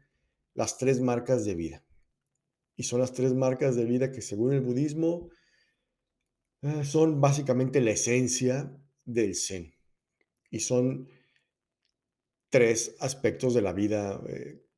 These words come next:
cotidiana, digamos: la transitoriedad, la insustancialidad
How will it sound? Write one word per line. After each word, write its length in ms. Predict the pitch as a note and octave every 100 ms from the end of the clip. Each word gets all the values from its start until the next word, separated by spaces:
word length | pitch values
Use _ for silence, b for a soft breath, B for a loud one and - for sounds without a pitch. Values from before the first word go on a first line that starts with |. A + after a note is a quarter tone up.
| _
cotidiana, 680 | - - G#2+ A#2+ C3 A2+ G2
digamos: 640 | F#2 F#2 F2 F2 - - - B3+
la 260 | G#2+ G2
transitoriedad, 1120 | - G#2 G2+ G2+ F#2+ F2+ G2 A#2+ A#2+ B2 B2+ b b b b _ -
la 360 | A2+ A2+ G2+ G#2+
insustancialidad 1300 | G#2+ - - G2+ G2 G2+ G2 G#2 C3+ D#3 E3 -